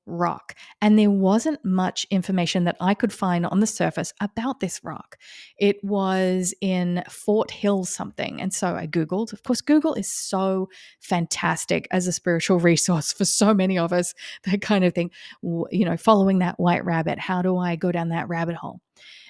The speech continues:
And so what happened was I looked it up, and it turned out it was in a cemetery, an indigenous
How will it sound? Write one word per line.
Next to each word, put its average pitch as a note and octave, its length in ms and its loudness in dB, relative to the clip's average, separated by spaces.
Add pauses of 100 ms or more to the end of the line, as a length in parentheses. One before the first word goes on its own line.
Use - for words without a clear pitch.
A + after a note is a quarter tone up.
(140)
And G#3+ 160 4
so G#3+ 160 4
what G#3 180 2
happened G#3 480 -2
was F#3 400 -2
I F3+ 60 -6
looked F3 220 -6
it G#3 80 -2
up, F3 180 -2
and F#3+ 120 0
it - 100 -4 (220)
turned A3 280 4
out F3 300 0
it G#3 140 0
was G#3 260 0
in E3+ 340 -2 (400)
a F#3+ 60 -4
cemetery, A3+ 800 2
an F#3+ 100 2
indigenous G3+ 760 2